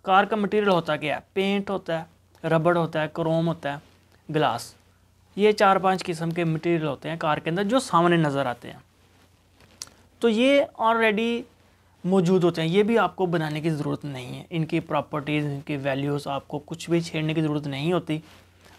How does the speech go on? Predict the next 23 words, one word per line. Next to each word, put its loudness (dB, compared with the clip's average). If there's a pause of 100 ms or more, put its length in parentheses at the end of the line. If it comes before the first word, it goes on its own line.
आपने 4
just 0 (100)
जो 0
प्लगइन्स 0
हैं 0
वो 2
इंस्टॉल -2
करने -2
हैं -6 (480)
और, 0
अ, 2
उन -2
प्लगइन्स 0
के -4
अंदर -2 (480)
कार 6
पेंट, -2 (440)
रबड़ 4
मटीरियल, 0 (500)
क्रोम 4
मटीरियल, 0
ग्लास 0
मटीरियल, -4